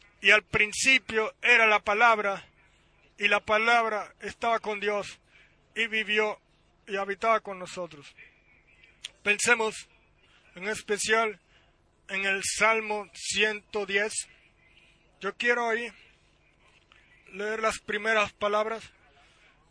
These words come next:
en el Salmo número ciento diez, para mostrarnos que en el Viejo Testamento la com-,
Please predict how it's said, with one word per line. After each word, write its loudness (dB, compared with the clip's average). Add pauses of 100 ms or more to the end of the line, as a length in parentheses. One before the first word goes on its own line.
(560)
en -18
el -16
Salmo -4
número -8
ciento -2
diez, -4 (920)
para -6
mostrarnos 0 (1600)
que -10
en -6
el -4
Viejo 4
Testamento -2 (2500)
la -2
com-, -8